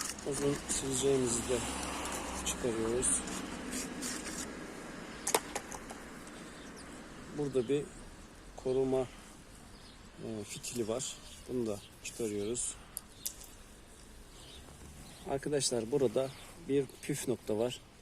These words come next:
Sileceğin markası önemli değil. O kadar çok marka var ki, e, çifti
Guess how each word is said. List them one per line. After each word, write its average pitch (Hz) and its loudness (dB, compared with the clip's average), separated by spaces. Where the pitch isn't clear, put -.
Sileceğin 135 4
markası 123 4
önemli 123 6
değil. 104 4
O - -8
kadar 139 2
çok - -2
marka 139 4
var 151 4
ki, 107 2
e, 101 0
çifti 143 2